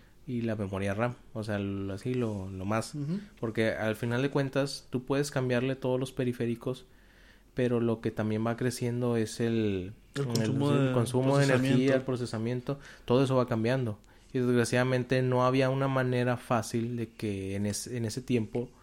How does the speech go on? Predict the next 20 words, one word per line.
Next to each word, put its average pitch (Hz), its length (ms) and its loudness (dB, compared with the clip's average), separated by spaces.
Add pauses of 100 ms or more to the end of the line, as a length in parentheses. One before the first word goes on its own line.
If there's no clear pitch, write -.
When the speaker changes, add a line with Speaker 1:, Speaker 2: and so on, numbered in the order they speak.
(260)
Speaker 1:
lo 110 60 0
hicieran, 139 460 2
que 113 120 -8
lo 107 120 0
pudieran 117 380 -2
sacar 113 300 -4
modular. 113 420 0 (280)
Entonces, 135 280 0
al 135 80 2
final 143 240 2
de 156 80 2
cuentas, 156 400 -2
te 147 160 -2
que-, 127 380 -2
te 131 100 2
quedabas 139 320 6
con 143 160 0
un 143 100 2
equipo 139 320 0
base, 127 380 2